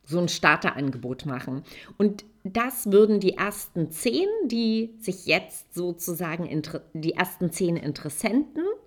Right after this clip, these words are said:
bekommen. Du bist noch nicht verbindlich eingeloggt. Du sagst, „Ja, du sagst mir grad noch keinen Preis.“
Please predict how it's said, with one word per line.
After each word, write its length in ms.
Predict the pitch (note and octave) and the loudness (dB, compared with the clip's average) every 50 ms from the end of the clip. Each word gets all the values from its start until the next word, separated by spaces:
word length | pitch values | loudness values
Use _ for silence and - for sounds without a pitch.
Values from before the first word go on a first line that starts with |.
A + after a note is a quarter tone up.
| _ _ - | _ _ -8
bekommen. 420 | D#3 - - F#3 D#3+ D#3+ G3+ D4 G#4 A4 - - - - - - - - - - _ _ _ _ _ | -8 -6 -2 -2 0 0 2 0 -2 -4 -8 -16 -20 -20 -20 -20 -20 -20 -20 -20 _ _ _ _ _
Du 140 | A3+ A3+ | 0 4
bist 240 | A3 D4+ D4+ - - | 4 4 2 2 0
noch 160 | D4+ C#4+ - | -2 0 2
nicht 240 | C#4 C4 C4+ - - | 0 0 -2 -4 -8
verbindlich 560 | - - C#4 A3 G3+ G#3 A3 A3 - G#3+ G#3+ | -4 -2 2 4 4 4 4 2 0 -2 0
eingeloggt. 500 | - D#3 D3+ D#3 D#3+ D3 C3 C3 C3+ - | 0 0 2 2 2 2 2 2 0 -2
Du 60 | - D#3 | -4 -2
sagst, 240 | D#3 D#3 D#3+ - | -2 -2 -2 -2
„Ja, 120 | - G3 G3+ | -2 -2 2
du 100 | G3+ F#3+ | 2 2
sagst 320 | C#3 D3+ C#3+ - - - | 2 0 -4 -4 -6 -4
mir 80 | F3 D#3+ | -4 -2
grad 240 | C#3+ C#3 D3+ D#3 - | 0 0 -2 -2 -2
noch 160 | D#3+ - - | -8 -8 -2
keinen 260 | - F3 D#3 D#3+ D#3+ | 0 2 2 2 0
Preis.“ 540 | D#3+ - - E3+ F3+ G3 G#3+ G#3+ A3 - | -4 0 4 6 6 6 6 4 0 -6